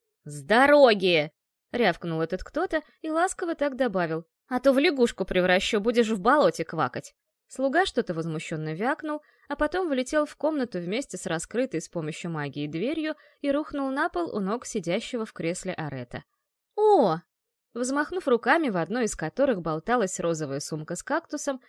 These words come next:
радостно провозгласила Кори Эль. «Так и знала, что вы уже здесь!» Эльфийка обвела заинтересованным взглядом всю честную компанию,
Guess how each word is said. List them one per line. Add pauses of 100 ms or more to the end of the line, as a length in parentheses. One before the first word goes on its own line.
(140)
радостно
провозгласила
Кори
Эль. (520)
«Так
и
знала,
что
вы
уже
здесь!» (480)
Эльфийка
обвела
заинтересованным
взглядом
всю
честную
компанию,